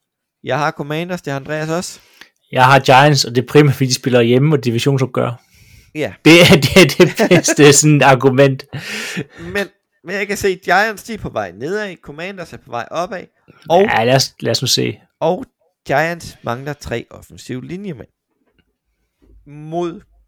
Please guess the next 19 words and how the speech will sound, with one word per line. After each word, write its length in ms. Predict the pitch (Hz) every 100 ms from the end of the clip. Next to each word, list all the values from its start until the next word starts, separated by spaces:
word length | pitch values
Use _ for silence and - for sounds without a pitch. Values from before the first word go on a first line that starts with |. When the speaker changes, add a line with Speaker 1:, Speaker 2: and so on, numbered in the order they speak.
| _ 160
Speaker 1:
Commanders' 920 | 131 131 139 139 131 104 101 - _ _ _ _ _ _
defensive 460 | 151 175 180 170 151
linje, 360 | 147 151 165 165 _ _ _ _ _ -
og 320 | 143 170 202 _ _ _
måske 500 | 110 - 208 226 _ _ _ _ -
Chase 260 | 190 -
Young. 120 | 67 _ _ _ _ _ _ _ _ _ _ _ _ _ _ _ _ _ _
Min 460 | 156 170 202 247 208
kamp 320 | 175 139 139
denne 220 | 123 127
uge, 260 | 107 95 107 _ _ _ -
det 200 | 151 127
er 220 | 127 139 _ _ _ 131
Miami 800 | 127 127 123 120 123 143 156 156 _ _
Dolphins 600 | 156 160 170 170 160 -
mod 180 | 135 135
San 280 | - 127 113
Francisco 520 | 113 - - - -
forty-niners. 800 | 107 113 120 117 107 73 52 -